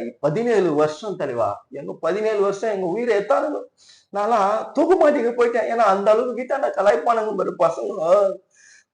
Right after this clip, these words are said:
ரொம்ப மனசு வேதனையாச்சு. ஆனா இந்த ரெண்டாயிரத்தி இருபத்தஞ்சு இந்த பதினேழு வருஷம் கப்புறம் தலைவா, நாங்க எங்களோட மனசுல இருக்கிற உக்குர தாண்டவத்தை பாட வேண்டிய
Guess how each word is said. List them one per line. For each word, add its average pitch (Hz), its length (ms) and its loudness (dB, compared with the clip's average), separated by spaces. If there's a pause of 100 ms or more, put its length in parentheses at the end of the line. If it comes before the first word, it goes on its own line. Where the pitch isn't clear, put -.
(200)
ரொம்ப 196 300 -12
மனசு 208 400 -4
வேதனையாச்சு. 196 680 -2
ஆனா 139 320 0
இந்த 147 220 -2
ரெண்டாயிரத்தி 175 440 -2
இருபத்தஞ்சு 175 560 -4
இந்த 139 220 -8
பதினேழு 190 600 -2
வருஷம் 180 460 0
கப்புறம் 170 440 0
தலைவா, 139 600 0 (720)
நாங்க 156 400 -4 (160)
எங்களோட 185 460 2 (220)
மனசுல 208 360 -2
இருக்கிற 160 240 0
உக்குர 180 300 0 (100)
தாண்டவத்தை 190 540 0 (100)
பாட 160 280 -4
வேண்டிய 151 320 -4